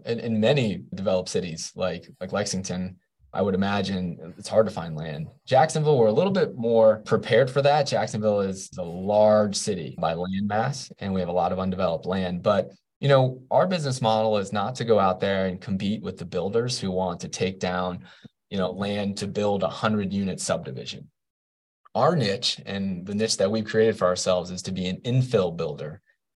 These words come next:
which basically means taking those lots that are already in established neighborhoods.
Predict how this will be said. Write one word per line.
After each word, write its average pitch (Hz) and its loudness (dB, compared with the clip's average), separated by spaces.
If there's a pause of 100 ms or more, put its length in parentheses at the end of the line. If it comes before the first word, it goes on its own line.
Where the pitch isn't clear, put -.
(120)
which 107 0
basically 135 2
means 101 0
taking 104 -2
those 92 -2
lots 95 2
that 92 2
are 95 2
already 156 2 (100)
in 110 0
established 117 -2
neighborhoods. - -6